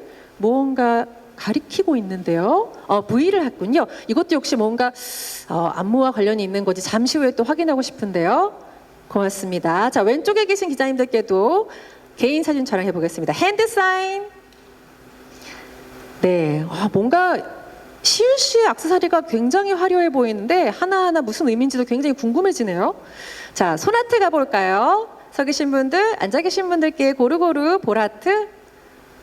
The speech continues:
그렇죠. 양쪽 볼하트도 해주셔야 됩니다. 고맙습니다. 그리고 자유 포즈 가볼까요? 어, 네. 사실 자칫 조금 민망할 수도 있지만 우리 시윤 씨 굉장히 멋진 포즈 잘 보여주고 있습니다.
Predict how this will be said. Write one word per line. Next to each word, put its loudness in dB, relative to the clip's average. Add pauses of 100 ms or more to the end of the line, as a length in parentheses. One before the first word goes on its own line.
(300)
그렇죠. -4
양쪽 -2
볼하트도 -2
해주셔야 -2
됩니다. -2 (340)
고맙습니다. 0 (140)
그리고 0
자유 0
포즈 -2
가볼까요? 0 (760)
어, 2
네. 0 (960)
사실 2
자칫 -2
조금 2
민망할 2
수도 0
있지만 0
우리 0
시윤 -2
씨 0
굉장히 0
멋진 0
포즈 2
잘 0
보여주고 0
있습니다. 0